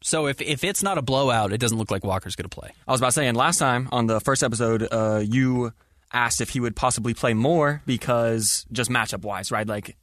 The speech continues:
Speaker 2: there's bigger guys on the floor in the second two games than there was in the first game against Puerto Rico, but that wasn't the case.
Speaker 1: Yep. Uh, I, I, I mean, I'm, I'm hoping he plays more. I like the content of <laughs> Walker Kessler playing more, and I know Jazz fans wanna see him.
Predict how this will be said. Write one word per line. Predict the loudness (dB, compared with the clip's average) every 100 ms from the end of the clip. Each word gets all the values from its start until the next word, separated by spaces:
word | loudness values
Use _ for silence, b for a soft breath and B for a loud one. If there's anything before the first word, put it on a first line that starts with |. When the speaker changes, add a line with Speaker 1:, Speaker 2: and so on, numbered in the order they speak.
| 0
Speaker 2:
there's | 2
bigger | 4 2 2 0 _ -2
guys | 2 2
on | 0
the |
floor | -2 0 0
in | 0
the | 0
second | 0 0 0
two | 0
games | 0 0
than |
there | 2
was | 4 4 2 -2 B B
in | -2
the | 0
first | 0 0
game | -2 -2
against | 0 -2
Puerto | 0 0
Rico, | 0 2 2 0 B B 0
but | 2 2
that | 2 0
wasn't | 0 -4
the | -6
case. | -6 -4 -4 0
Speaker 1:
Yep. | -2 -2 -2
Uh, | 2 4 4 2 -2 _ _ -2
I, | -2 -2 0
I, |
I | 0
mean, | 2 2
I'm, | 2 0
I'm | 0
hoping | 0 0 -2
he |
plays | 0 -2 0
more. | -2 -4 -4
I | 0
like | 2 2
the | 0
content | 2 0 2 0 0
of | -2
<laughs> |
Walker | 0 0 0 0
Kessler | 0 0 2 0
playing | 2 2 4
more, | 4 4
and | 4
I |
know | 2
Jazz | 2 2 0
fans | 2 0 2
wanna | 2 2 2
see | 2 2
him. | 0